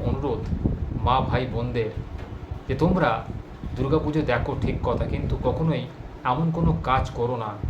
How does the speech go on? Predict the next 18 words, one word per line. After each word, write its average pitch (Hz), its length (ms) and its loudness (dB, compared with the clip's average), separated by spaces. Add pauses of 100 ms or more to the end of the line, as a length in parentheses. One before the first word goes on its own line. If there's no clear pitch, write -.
(340)
যেটা 127 160 0
নিয়ে 131 220 2
কিন্তু 127 320 -2
পরবর্তী 131 440 -2
জীবনে 127 300 -4
তোমাদের 117 300 -2
দুঃখ - 340 -2
পেতে 120 200 0
হয়, 104 140 0 (100)
কষ্ট 117 300 -2
পেতে 110 200 -6
হয়। - 320 -2 (1900)
জীবনে 180 320 2
এমন 160 240 0
কোনো 190 240 2
কাজ 143 280 2
করে 156 180 2
যাবে 117 420 0